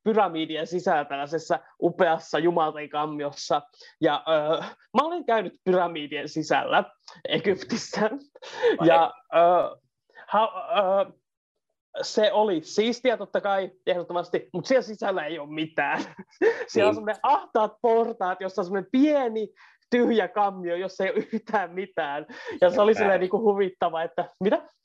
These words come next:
Speaker 2: Kävit väärässä pyramiidissa tai et käynyt kun eteisessä.
Speaker 1: <laughs>
Speaker 2: Ei ne, se
Speaker 1: Okei,
Speaker 2: oli,
Speaker 1: myönnettäköön,
Speaker 2: se oli
Speaker 1: siellä oli
Speaker 2: tuulipaappi.
Speaker 1: semmonen niinku tiehaarauta ja sinne alas ei saanut mennä.
Speaker 2: Niin.
Speaker 1: Voi olla, että
Speaker 2: Niin.
Speaker 1: siellä oli, mutta
Speaker 2: Niin.
Speaker 1: niin, niin.
Speaker 2: Niin.
Speaker 1: Joo,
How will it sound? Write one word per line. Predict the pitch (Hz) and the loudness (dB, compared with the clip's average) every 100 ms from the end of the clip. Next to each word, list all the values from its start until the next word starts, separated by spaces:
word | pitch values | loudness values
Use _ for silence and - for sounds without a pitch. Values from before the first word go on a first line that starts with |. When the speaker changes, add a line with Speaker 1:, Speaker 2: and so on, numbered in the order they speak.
| _ - _ _ | _ -20 _ _
Speaker 2:
Kävit | 117 120 - | 0 0 0
väärässä | 110 127 120 - | 0 0 -2 -6
pyramiidissa | - 131 135 120 117 110 107 - | -6 -2 0 2 0 -2 -6 -6
tai | - 113 | -2 0
et | 120 - | 2 2
käynyt | 127 131 - | 0 -2 -6
kun | 131 - | -8 -2
eteisessä. | 135 - 123 107 92 104 - - 101 - | -2 4 4 4 -2 -4 -4 -4 -4 0
Speaker 1:
<laughs> | 302 320 311 - 349 - - - - - | -2 0 -2 -2 -10 -8 -10 -12 -6 0
Speaker 2:
Ei | 120 | 2
ne, | 123 | 2
se | - - | 2 4
Speaker 1:
Okei, | 123 208 | 6 6
Speaker 2:
oli, | 220 | 6
Speaker 1:
myönnettäköön, | 254 240 233 233 214 | 6 6 6 6 6
Speaker 2:
se | |
oli | 190 | 6
Speaker 1:
siellä | 165 151 | 8 10
oli | 240 | 8
Speaker 2:
tuulipaappi. | 254 - | 6 6
Speaker 1:
semmonen | 214 220 202 | 4 4 2
niinku | 202 208 | 2 2
tiehaarauta | 226 240 208 208 208 202 170 165 | 6 6 6 4 4 4 0 0
ja | 165 | -2
sinne | 170 165 | -4 -2
alas | 180 190 - 180 | 2 2 0 -2
ei | 170 | -2
saanut | 190 175 175 | -2 -4 -4
mennä. | 180 196 196 165 - _ - | -4 -4 -4 -10 -12 _ -6
Speaker 2:
Niin. | 85 - | -4 0
Speaker 1:
Voi | 147 160 | 4 6
olla, | 180 220 214 | 6 6 4
että | - - | 2 -8
Speaker 2:
Niin. | - | 0
Speaker 1:
siellä | 196 170 - | 0 0 -2
oli, | 190 185 170 | -4 -2 -10
mutta | 170 175 - 156 | -6 -4 0 0
Speaker 2:
Niin. | |
Speaker 1:
niin, | 143 160 | -2 -4
niin. | 175 175 - | -6 -8 -16
Speaker 2:
Niin. | - - - 453 403 - 180 | -16 -12 -6 -4 -2 6 8
Speaker 1:
Joo, | 170 170 | 8 6